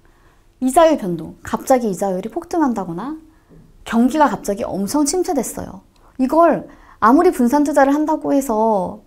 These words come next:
피할 수 있을까요? 갑자기 우리나라에 전쟁이 났어요. 혹은 북한에 도발이 있었어요.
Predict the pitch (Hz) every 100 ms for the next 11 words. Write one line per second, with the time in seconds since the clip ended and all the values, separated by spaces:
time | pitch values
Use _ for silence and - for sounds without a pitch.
0 | _ - 381 392 269 - 226 208 180 247
1 | 311 _ _ _ _ _ - 247 247 311
2 | 285 202 208 208 202 196 180 180 233 220
3 | 156 - 87 190 - 302 330 330 - -
4 | 214 196 185 220 240 175 - - - 180